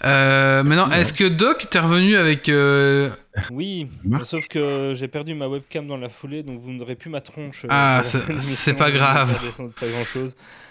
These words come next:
Speaker 3: Euh, je sais que le jeu là démarre sur une petite cinématique. Est-ce que vous voulez que je mette le son et qu'on la regarde ensemble ?
Speaker 1: Allez, c'est parti.
Speaker 2: Ah,
Speaker 3: Ce jeu.
Speaker 2: tant qu'à faire, oui, hein.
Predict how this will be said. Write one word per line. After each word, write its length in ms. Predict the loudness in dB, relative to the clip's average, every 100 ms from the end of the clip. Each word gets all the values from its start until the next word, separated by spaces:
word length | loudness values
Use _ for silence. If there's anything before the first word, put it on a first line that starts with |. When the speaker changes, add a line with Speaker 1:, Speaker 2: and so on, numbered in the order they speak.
| _ -10
Speaker 3:
Euh, 920 | -6 -4 -4 -4 -6 -6 -8 -8 -8
je 100 | -10
sais 180 | -12 -10
que 40 |
le 80 | -10
jeu 140 | -8 -6
là 140 | -6
démarre 280 | -8 -10 -12
sur 120 | -12
une 60 | -12
petite 200 | -12 -12
cinématique. 400 | -10 -12 -12 -12
Est-ce 140 | -10
que 80 | -10
vous 60 | -12
voulez 240 | -12 -12
que 80 | -12
je 40 |
mette 120 | -12 -10
le 80 |
son 260 | -10 -10 -12
et 60 | -12
qu'on 160 | -12
la 60 | -12
regarde 260 | -12 -16 -16
ensemble ? 480 | -16 -14 -14 -12 -2
Speaker 1:
Allez, 260 | 2 2 2
c'est 120 | 0
parti. 380 | -2 0 0 0
Speaker 2:
Ah, 100 | -2
Speaker 3:
Ce 100 | -6
jeu. 140 | -14 -14 -6
Speaker 2:
tant 80 | -2
qu'à 140 | -2
faire, 280 | 0 0 2
oui, 120 | 0
hein. 180 | 0